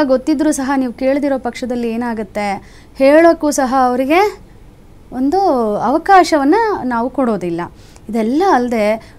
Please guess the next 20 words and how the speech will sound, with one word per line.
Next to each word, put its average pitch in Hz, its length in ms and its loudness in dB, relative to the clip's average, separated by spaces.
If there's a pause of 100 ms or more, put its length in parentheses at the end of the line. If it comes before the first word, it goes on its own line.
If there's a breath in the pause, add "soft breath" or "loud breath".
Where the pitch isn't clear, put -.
(100)
ನೋಡಿ 349 260 4
ವೀಕ್ಷಕರೇ, 294 460 0
ಆದಷ್ಟು 247 560 0
ಪ್ರಯತ್ನ 247 360 -4 (120)
ಪಡಿ. 226 260 -2 (380 loud breath)
ಯಾವತ್ತೂ 285 340 -2
ಅಷ್ಟೇ 247 260 -2
ಒಟ್ಟಿಗೆ 226 520 -2
ಊಟ 214 340 -2
ಮಾಡೋದು. 208 420 -2
ನಾನು 208 180 -2
ಯಾವಾಗ್ಲೂ 240 340 0
ಹೇಳ್ತಾ 226 320 -4
ಇರ್ತೀನಿ, 214 260 -6
ಆಚಾರ 202 360 -4
ಸಂಪ್ರದಾಯದಲ್ಲಿ 208 920 -6 (300 loud breath)
ಎಲ್ಲರೂ 349 540 4
ಒಟ್ಟಿಗೆ 294 460 2
ಕುತ್ಕೊಂಡು 247 440 -4
ಊಟ 285 300 2